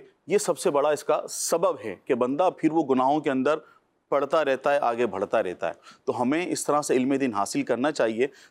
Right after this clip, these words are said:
تاکہ ہم گناہوں سے بچ سکیں۔ اور اس کے ساتھ ساتھ علم دین حاصل کر لیا ہے تو پھر اللہ پاک کا خوف بھی دل میں ہونا چاہیے۔ اللہ پاک کا خوف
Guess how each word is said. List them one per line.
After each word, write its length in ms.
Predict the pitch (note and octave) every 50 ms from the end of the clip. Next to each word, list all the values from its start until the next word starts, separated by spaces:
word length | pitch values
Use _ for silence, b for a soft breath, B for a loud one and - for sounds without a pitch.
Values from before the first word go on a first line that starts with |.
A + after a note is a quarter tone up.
| B _
تاکہ 320 | - D3+ C#3 D3+ - E3+ D3
ہم 140 | C#3 C#3+ C3
گناہوں 400 | A#2 A2+ A2 A2+ A2+ B2 C3+ C3
سے 240 | - - D3 C#3 - - A#2 F#2+
بچ 140 | A#2+ A#2
سکیں۔ 340 | - - G#2+ F#2 - - F2+ - B B B B B
اور 140 | - C3 - -
اس 160 | - B3 -
کے 120 | - - A#3+
ساتھ 240 | - - C3 A#2 -
ساتھ 220 | - A2+ F#2 - _ _ _ _ _ _ _ _ _ _ _ _ _ _ - -
علم 220 | C3 C3 C3 D3
دین 180 | D#3 D3 D#3+ D3
حاصل 280 | C3 C3+ C3 - F#3 F3
کر 160 | D3 D#3 C3+
لیا 280 | C3+ D3+ E3 F#3+ D#3
ہے 100 | C3 C3 - B B B B B B
تو 80 | C#3+
پھر 220 | C#3 - D#3 E3+ F#3+ F#3+ -
اللہ 240 | D3+ C#3+ D3+ F3+ F3 C#3+ B2+
پاک 320 | - C3 C3+ D3+ E3 D#3+ -
کا 120 | D#3+ C#3
خوف 480 | B2 - - - C3 D3 D#3+ D#3 - A#2
بھی 240 | A2 B2+ D3+ E3 -
دل 240 | - G#2+ A#2 A2
میں 140 | A2+ B2 C3
ہونا 440 | C3 - - F#2 G#2 A2 A2 G#2+ G2
چاہیے۔ 460 | - - F#2+ F2 E2+ F2 D#2+ D2 - - B B B B B B
اللہ 180 | - A#2+ C3 C#3+
پاک 320 | B2+ - B2 C3 - -
کا 80 | - C#3+
خوف 280 | - - B2+ D#3+ F3+